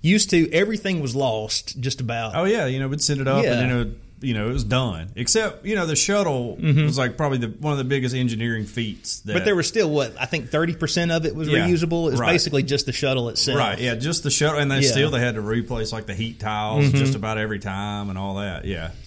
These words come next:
Speaker 1: So he really is, you know, completely changing the aerospace
Speaker 2: Right.
Speaker 1: industry.
Speaker 2: Yes.
Speaker 1: Uh,
Speaker 2: No, I, I mean, hats off to Mister Musk, uh, Mister
Speaker 1: Mus-, Mister
Speaker 2: Muskrat.
Speaker 1: Muskrat.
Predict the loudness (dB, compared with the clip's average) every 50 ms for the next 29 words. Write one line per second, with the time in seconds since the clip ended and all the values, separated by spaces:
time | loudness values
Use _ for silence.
0 | -8 -2 0 2 2 2 2 2 2 2 2 0 0 0 2 2 2 2 4 4
1 | 2 2 2 0 -2 -2 -2 -2 0 0 0 0 -2 -2 -2 -2 -2 -2 -2 -2
2 | -2 0 0 0 0 0 0 0 -2 -4 -10 -8 -4 -2 0 0 0 0 2 2
3 | 2 0 0 -2 -4 -4 -2 -2 -2 -4 -6 -6 -4 -2 0 0 0 0 0 0
4 | 0 -2 -4 -8 -8 -10 -10 -10 -10 -8 -6 -6 -4 -2 -2 -2 -2 -2 -4 -4
5 | -4 -4 -4 -6 -8 -8 -4 -2 -2 0 0 0 0 -2 -2 -2 -2 -2 0 0
6 | 0 0 0 -2 -4 -4 0 0 0 2 2 0 0 0 2 2 0 -2 -4 -6
7 | -4 -2 -2 -2 -2 -2 -4 -4 -2 -2 -2 -2 -4 -6 -8 -10 -12 -14 -14 -10
8 | -8 -8 -4 -4 -2 -2 0 0 0 2 2 2 2 2 0 2 2 4 4 4
9 | 2 0 0 -2 -2 -2 -2 -2 -4